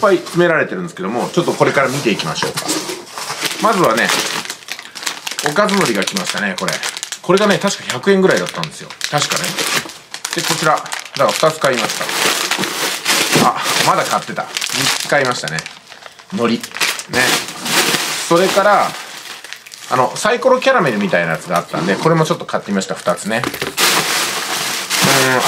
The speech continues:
とは、ちょっと包んでいて分かりにくいと思いますけども、これね、砂糖なんですよ。ちょっと高級砂糖二本。二本セットで発注単位一だったんで買ってみました。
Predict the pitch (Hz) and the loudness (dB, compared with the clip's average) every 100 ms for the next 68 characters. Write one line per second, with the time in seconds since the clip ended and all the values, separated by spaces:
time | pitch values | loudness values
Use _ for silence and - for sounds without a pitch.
0 | 190 139 143 135 - - - - - - | 6 6 8 6 4 0 0 0 -4 -6
1 | - - 226 185 - - 247 247 180 - | -8 -2 2 2 2 0 2 4 4 4
2 | 113 110 135 135 135 - 87 85 - 92 | 4 6 4 2 0 0 0 0 0 2
3 | 117 113 80 - - - - - - - | 4 4 2 -4 -8 -10 -10 -12 -10 -2
4 | 165 151 117 - 165 247 165 95 85 - | 0 2 2 2 4 6 4 2 -4 -8
5 | 78 - - - 127 117 180 185 180 175 | -10 -12 -18 0 2 4 6 6 6 4
6 | 165 - 98 85 113 123 101 - - - | 4 2 0 2 2 4 2 0 -12 -20
7 | - - 143 165 190 185 196 151 107 117 | -20 -2 4 6 6 4 2 2 4 4
8 | 90 62 - 120 - 139 123 98 87 90 | 4 2 -4 -4 -2 0 0 0 -4 -2
9 | 117 90 - 80 82 101 104 98 - - | 0 0 -2 -6 -6 -4 0 -2 -2 -8